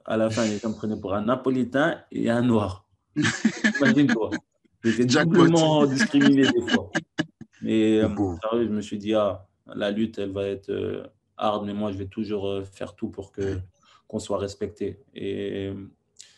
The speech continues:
Speaker 1: après, j'ai parlé beaucoup avec, euh, avec, euh, avec des personnes, tu vois, comme Samuel Eto'o, j'ai eu la chance de parler avec lui.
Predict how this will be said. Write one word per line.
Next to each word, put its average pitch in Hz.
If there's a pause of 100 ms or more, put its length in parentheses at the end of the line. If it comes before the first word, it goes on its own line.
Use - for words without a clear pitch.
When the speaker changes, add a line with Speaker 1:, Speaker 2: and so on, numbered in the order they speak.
(140)
Speaker 1:
après, -
j'ai 101
parlé 101
beaucoup 95
avec, 98
euh, 98
avec, 98
euh, 95
avec 98
des 98
personnes, 101
tu 98
vois, 98
comme 95
Samuel 98
Eto'o, 101
j'ai 95
eu -
la 95
chance 95
de 98
parler 95
avec 95
lui. 104